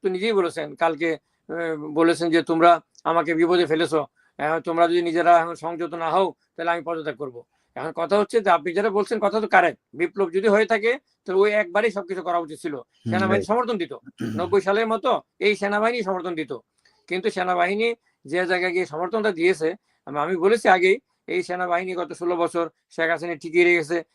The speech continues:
Speaker 1: এই সেনাবাহিনী এর আগে মুক্তিযুদ্ধে অংশ নিয়েছে, এটা যেমন পক্ষে বলেছি, আবার টিকিয়ে রেখেছে, এটা আমি বিপক্ষে বলেছি। জেনারেল নাস-, মইনু আহমেদ এবং নাসিমের ব্যাট-, কথা, কথা আমি বিপক্ষে বলেছি। But আমি যে কথাটা বলতে চাচ্ছি যে বর্তমান সেনাবাহিনী যেটা করছে, যে জেনারেল ওয়াকারুজ্জামান যেটা বলেছেন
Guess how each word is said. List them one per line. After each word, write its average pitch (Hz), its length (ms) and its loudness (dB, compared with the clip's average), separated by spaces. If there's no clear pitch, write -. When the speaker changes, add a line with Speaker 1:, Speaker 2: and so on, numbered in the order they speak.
Speaker 1:
এই 180 140 0
সেনাবাহিনী 180 460 0
এর 180 120 -2
আগে 175 120 -2
মুক্তিযুদ্ধে 175 420 -2
অংশ 180 180 -2
নিয়েছে, 180 320 0
এটা 180 100 2
যেমন 196 160 2
পক্ষে 208 260 -2
বলেছি, 208 280 4
আবার 190 160 4
টিকিয়ে 214 240 4
রেখেছে, 220 260 6
এটা 208 120 4
আমি 214 120 2
বিপক্ষে 180 360 0
বলেছি। 156 400 -2
জেনারেল 185 320 2
নাস-, 180 320 -2
মইনু 180 400 -2
আহমেদ 180 320 0
এবং 175 120 -4
নাসিমের 175 400 -2
ব্যাট-, 156 220 -4
কথা, 160 220 -4
কথা 165 160 0
আমি 165 80 -4
বিপক্ষে 180 300 0
বলেছি। 135 300 -6
But 165 100 0
আমি 196 220 0
যে 208 160 2
কথাটা 208 260 -2
বলতে 196 240 -2
চাচ্ছি 180 340 -6
যে 175 200 2
বর্তমান 170 380 0
সেনাবাহিনী 165 640 2
যেটা 151 220 -2
করছে, 190 440 0
যে 165 220 0
জেনারেল 185 260 2
ওয়াকারুজ্জামান 214 520 4
যেটা 175 180 0
বলেছেন 160 440 0